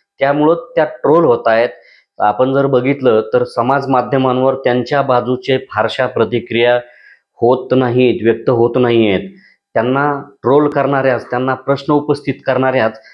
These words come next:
सातत्याने प्रतिक्रिया, अ, व्यक्त होत आहेत. याचाच अर्थ नक्कीच प्राजक्ता माळी चुकल्यात का, असा प्रश्न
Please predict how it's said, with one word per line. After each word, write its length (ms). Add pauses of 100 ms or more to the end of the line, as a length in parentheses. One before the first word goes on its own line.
(140)
सातत्याने 600
प्रतिक्रिया, 560
अ, 400 (340)
व्यक्त 260
होत 160
आहेत. 140 (100)
याचाच 520 (120)
अर्थ 280 (920)
नक्कीच 480
प्राजक्ता 600
माळी 340
चुकल्यात 680
का, 180 (280)
असा 240
प्रश्न 520